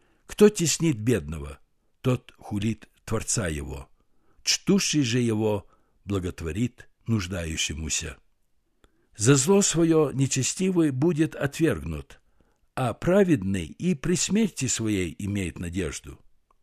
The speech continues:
Мудрость почиёт в сердце разумного,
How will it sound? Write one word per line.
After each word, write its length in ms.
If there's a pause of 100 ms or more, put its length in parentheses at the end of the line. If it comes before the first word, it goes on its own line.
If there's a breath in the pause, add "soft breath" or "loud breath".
(520)
Мудрость 560
почиёт 520
в 80
сердце 480
разумного, 680